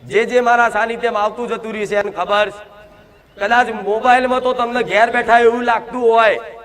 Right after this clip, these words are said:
કે આ તો એમના ને એમના માણસો બોલતા હશે વીડિયો બનાવવા માટે,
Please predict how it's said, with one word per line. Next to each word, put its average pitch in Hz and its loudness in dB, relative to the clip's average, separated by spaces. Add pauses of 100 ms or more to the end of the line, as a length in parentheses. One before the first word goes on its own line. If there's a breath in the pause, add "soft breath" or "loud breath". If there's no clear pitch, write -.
(140)
કે 220 -2
આ 208 4
તો 247 -2
એમના 214 2
ને 226 2
એમના 220 0
માણસો 208 -2
બોલતા 185 -2
હશે 190 -2 (180 loud breath)
વીડિયો 196 2
બનાવવા 175 2
માટે, 165 -2